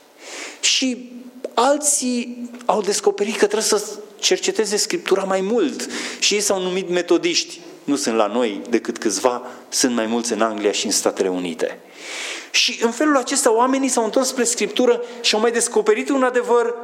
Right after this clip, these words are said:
și s-a mai înființat o biserică. Dar vreau să vă întreb,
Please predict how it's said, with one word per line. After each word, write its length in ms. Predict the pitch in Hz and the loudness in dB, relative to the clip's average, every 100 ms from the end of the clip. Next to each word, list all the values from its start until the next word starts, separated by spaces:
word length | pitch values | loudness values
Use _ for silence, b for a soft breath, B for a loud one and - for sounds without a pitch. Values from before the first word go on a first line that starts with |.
| 240 | -8
și 140 | 233 196 | -2 2
s-a 120 | 196 | 2
mai 180 | 185 185 | 2 0
înființat 460 | 185 185 - 143 | -2 -2 2 2
o 60 | 135 | 2
biserică. 800 | 120 117 135 120 107 - 107 87 - - - - - _ - _ - - - | 0 2 2 2 0 2 2 0 -8 -18 -20 -20 -20 _ -20 _ -20 -18 -4
Dar 100 | 139 | 0
vreau 120 | 131 | 0
să 140 | 135 127 | 2 2
vă 80 | 113 | 2
întreb, 360 | 104 113 107 | 2 2 2